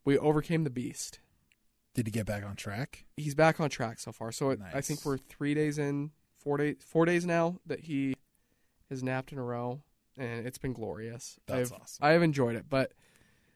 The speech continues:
Speaker 1: um, yeah, it's been kinda interesting though, 'cause it's kinda made him, it made him really cranky, not getting that
Speaker 2: Hmm.
Speaker 1: sleep.
Speaker 2: Yeah.
Speaker 1: And so he's been, like, um,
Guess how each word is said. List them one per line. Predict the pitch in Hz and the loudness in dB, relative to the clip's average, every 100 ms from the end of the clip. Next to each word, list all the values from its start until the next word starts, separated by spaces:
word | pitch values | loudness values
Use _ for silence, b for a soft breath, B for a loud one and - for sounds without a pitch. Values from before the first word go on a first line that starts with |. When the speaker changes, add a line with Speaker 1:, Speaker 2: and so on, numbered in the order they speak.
| _ | _
Speaker 1:
um, | 160 160 151 143 135 123 _ _ _ _ _ | 4 6 8 6 2 -4 _ _ _ _ _
yeah, | - 196 156 90 - _ _ | -6 -2 -2 -6 -12 _ _
it's | 165 165 | -4 0
been | - 185 | 4 2
kinda | - 202 165 | 4 2 2
interesting | 175 190 - 147 | 0 -4 -4 -2
though, | 127 | -2
'cause | 123 135 | -4 -10
it's | - | -10
kinda | 170 175 | -4 -2
made | 147 143 | 0 0
him, | 160 143 127 | 0 -2 -4
it | 127 | -4
made | 131 202 | -2 -2
him | 233 | 0
really | 180 165 | 0 -2
cranky, | 131 - 131 123 120 - _ _ _ _ _ _ | -2 -2 -4 -4 -10 -16 _ _ _ _ _ _
not | 147 135 | -2 0
getting | 131 127 135 | 0 -2 -2
that | 131 | 6
Speaker 2:
Hmm. | 208 | 6
Speaker 1:
sleep. | - 120 104 - - _ _ _ | 6 0 -10 -20 -20 _ _ _
Speaker 2:
Yeah. | 135 131 101 92 | 2 2 0 0
Speaker 1:
And | 165 170 | 4 4
so | - 180 165 151 135 - _ _ _ _ _ _ _ _ - | 6 6 10 10 8 0 _ _ _ _ _ _ _ _ -16
he's | - 175 170 | 0 2 4
been, | 175 170 | 4 4
like, | 151 135 131 - | 6 4 2 0
um, | 139 127 120 117 | 2 2 0 -6